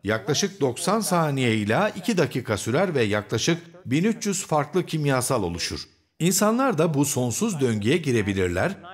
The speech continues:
ve bunu her yaptıklarında da sadece düşünce yoluyla bedenlerinin dengesini bozarlar. Benimle misiniz? İnsanlar bunu yıllarca sürekli yapıyor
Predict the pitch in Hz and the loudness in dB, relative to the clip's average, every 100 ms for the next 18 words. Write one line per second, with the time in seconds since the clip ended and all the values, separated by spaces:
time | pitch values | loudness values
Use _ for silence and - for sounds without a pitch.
0 | - 117 98 120 101 123 190 180 - 147 | -2 -2 0 0 0 0 2 0 -2 -4
1 | 151 123 117 104 98 156 - - - 208 | 0 0 2 2 2 0 -2 -8 0 0
2 | 202 180 175 131 113 160 160 214 196 170 | 2 2 2 0 -4 -2 0 2 4 4
3 | 151 165 143 135 139 135 131 120 131 190 | 4 2 2 2 2 2 2 2 2 0
4 | 151 110 113 110 101 120 143 156 101 92 | 0 0 2 0 0 0 0 -2 -2 -2
5 | 87 80 69 - - - - - _ _ | 0 -2 -4 -10 -12 -16 -20 -20 _ _
6 | - 202 185 285 123 - 85 - - - | -4 -2 0 -2 -2 -4 -4 -6 -8 -12
7 | _ _ _ _ _ _ _ _ _ _ | _ _ _ _ _ _ _ _ _ _
8 | _ _ _ _ _ _ _ _ _ _ | _ _ _ _ _ _ _ _ _ _
9 | _ _ _ 156 202 202 202 196 131 123 | _ _ _ -2 0 2 2 2 0 2
10 | 160 104 104 101 131 107 95 - 190 190 | 2 2 2 0 0 0 -2 -2 0 0
11 | 104 - 101 90 78 85 78 69 - | 0 -2 -2 0 -2 -2 -2 -2 -6